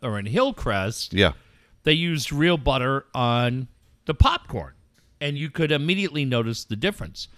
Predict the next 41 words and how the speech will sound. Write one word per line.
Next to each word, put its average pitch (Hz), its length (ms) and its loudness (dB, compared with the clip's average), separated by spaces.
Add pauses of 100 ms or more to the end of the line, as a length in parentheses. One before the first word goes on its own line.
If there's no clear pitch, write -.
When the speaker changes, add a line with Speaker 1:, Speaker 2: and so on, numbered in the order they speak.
(800)
Speaker 1:
So - 200 0
we 220 160 0
just 202 220 -4
got 147 200 2
out 139 200 2
of 123 80 -4
the 117 100 -2
habit 139 340 -2
of 107 80 -6
getting 120 240 -4
butter 113 240 -2
on 104 140 -4
the 95 80 -8
popcorn. 104 560 -2
What 117 180 -6
they 233 200 0
do 123 340 0
is, 101 400 -2 (800)
'cause 143 260 2
my 156 160 2
son 190 460 -2
Cade 120 440 -4
will 104 220 -2
mow 127 380 0
popcorn 107 720 -4
with 98 160 -6
his 92 200 -6
mom. 78 300 -8
It's 85 140 -14
Speaker 2:
Yeah. 127 220 0
Speaker 1:
really 110 140 2
funny 92 420 -8 (500)
to 143 100 -2
watch 123 340 -4
these 92 260 -8
two 87 220 -8
'cause 95 220 -8
they 120 140 -4
just 98 320 -10 (120)
will 131 280 -4
demolish. 104 920 -8